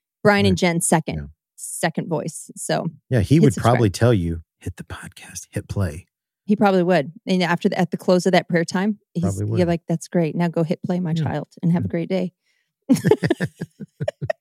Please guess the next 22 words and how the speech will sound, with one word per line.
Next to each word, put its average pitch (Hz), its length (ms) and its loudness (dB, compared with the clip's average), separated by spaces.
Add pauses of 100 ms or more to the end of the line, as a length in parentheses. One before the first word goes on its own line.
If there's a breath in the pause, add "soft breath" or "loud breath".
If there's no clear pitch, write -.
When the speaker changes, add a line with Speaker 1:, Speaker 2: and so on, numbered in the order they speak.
(1040 loud breath)
Speaker 1:
Uh, 370 280 8
and 339 120 2
thank 349 240 -4
you 427 180 4
so 403 80 0
much 330 200 2
for 320 160 -6
following 277 400 4
us 294 160 2
on 269 120 4
all 233 220 6
of 247 60 6
the 233 80 4
socials, 220 640 4
uh, 175 280 4
for 208 160 -2
sharing 240 360 2
content, 202 500 0
for, 170 280 -4
for 175 100 -6
commenting, 233 920 2
for 170 340 2